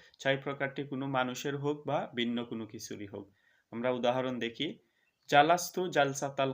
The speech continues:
কারি, জালাস্তু, আমি বসেছি, জালসাতাল কারি, কারি এর বসার মতো, অর্থাৎ পাঠকের বসার মতো। যিনি পাঠ করতেছেন বা কিছু পড়তেছেন, ওই পাঠকের বা কারির বসার মতো আমি বসেছি। তাহলে দেখেন,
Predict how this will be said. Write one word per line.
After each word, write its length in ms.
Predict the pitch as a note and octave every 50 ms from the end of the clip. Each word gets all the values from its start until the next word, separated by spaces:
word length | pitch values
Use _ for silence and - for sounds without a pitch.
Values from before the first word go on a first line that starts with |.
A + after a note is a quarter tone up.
| C3+ -
কারি, 400 | - A2 G#2+ G#2 G2+ - A2 G#2 G2 - _ _ _ _ _
জালাস্তু, 540 | A2+ B2+ C3 C#3 D#3 E3 G3 - - - E3 F3 -
আমি 180 | C3+ C3 C#3 D3
বসেছি, 540 | D3 C3 C3 C3 - D#3+ D#3 D#3 D#3 - C#3 C#3+ G#3 A#3 - _ _ _ _ _ -
জালসাতাল 600 | C#3+ D3 D#3+ E3+ D#3+ - D#3 D3+ D3+ D#3+ D3+ D3+ D3+
কারি, 360 | - B2 A#2 G#2+ G#2 G#2 G#2 G2 -
কারি 340 | - C3 B2+ C3 B2+ C#3+ D#3 D3
এর 140 | C#3 C3+ A#2+
বসার 320 | A#2 A#2 - - A2+ G#2+
মতো, 260 | G#2+ G#2 G2+ - - G#2+
অর্থাৎ 360 | G2+ A2+ A2+ A2+ - D3+ F#3 F#3 - - _ _ _
পাঠকের 540 | - - C3 C3 C3 - D#3 D#3 - D3 C3
বসার 340 | A2 A2 A2 - - A2 G2+
মতো। 260 | G2+ G2+ G2 - G#2 G2+ - - _ - - - _ _
যিনি 280 | - B2+ B2+ B2+ D3 D#3+ F3+
পাঠ 260 | F3+ - C3+ C3+ C3+ C#3
করতেছেন 500 | - D#3+ D3+ D3+ D3+ D3 C#3+ C#3+ - D3+ D3+ C#3+
বা 100 | C#3 C#3
কিছু 260 | C#3 C3+ C3 - C#3+ C3+ -
পড়তেছেন, 560 | C3+ B2+ B2+ C3 - D3+ D3 - - - D#3 G#3 - - - - _ _ -
ওই 100 | A3+ B3+
পাঠকের 580 | A#3+ - C3 B2+ B2+ - D3 D3 D3 D#3 D#3 D#3
বা 140 | C3+ C3+ C3
কারির 420 | C3+ - - A#2+ B2 A#2+ C3 C3+ B2+
বসার 340 | B2 C3 C3 - D3 D3
মতো 240 | D3 D3 D3 D3 - G#3 A3+ -
আমি 200 | B2+ A#2+ A#2 A2+
বসেছি। 520 | G#2 A2 G#2+ G#2 - G#2+ G#2 - - - G2 - - _ _ _ _ _ _ B2
তাহলে 220 | C3+ D3 D#3+ E3
দেখেন, 320 | D3 D3 C3+ C3+ - C3+